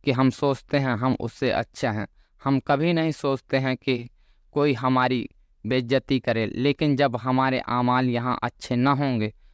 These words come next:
तो फिर हमें अल्लाह के सामने रुसवा और जलील होना पड़ेगा। तो उम्मीद करता हूँ कि आज से हम अपने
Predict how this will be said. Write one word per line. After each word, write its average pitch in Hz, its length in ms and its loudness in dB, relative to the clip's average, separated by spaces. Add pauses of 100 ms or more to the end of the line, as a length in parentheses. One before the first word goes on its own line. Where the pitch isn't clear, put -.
(200)
तो 131 80 4
फिर 127 320 0 (300)
हमें 139 280 2
अल्लाह 135 420 2
के 135 160 0
सामने 123 440 2
रुसवा 117 480 0 (140)
और 120 160 2
जलील 117 380 2
होना 117 360 2
पड़ेगा। 107 440 0 (400)
तो 127 160 2
उम्मीद 143 400 2
करता 147 340 2
हूँ 135 200 0
कि 135 200 0 (100)
आज 120 240 4
से 123 180 -2
हम 117 300 0
अपने 120 400 0